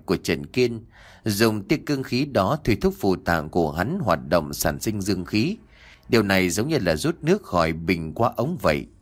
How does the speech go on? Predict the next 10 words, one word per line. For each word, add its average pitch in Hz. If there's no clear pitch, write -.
Chỉ 131
cần 104
vòng 95
tuần 92
hoàn 82
đó 85
không 123
bị 87
ngưng 98
trệ, 85